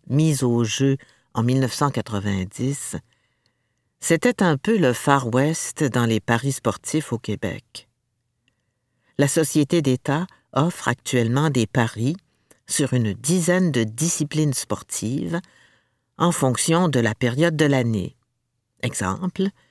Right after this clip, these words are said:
Jeux olympiques, baseball, soccer, tennis, golf, combat, course, hockey et basketball.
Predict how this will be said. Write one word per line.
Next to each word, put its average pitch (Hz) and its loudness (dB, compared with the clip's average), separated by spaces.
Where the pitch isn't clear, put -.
Jeux 131 2
olympiques, 98 -4
baseball, 101 -2
soccer, 135 -2
tennis, 143 0
golf, 120 0
combat, 151 4
course, - -2
hockey 170 2
et 190 4
basketball. 127 -2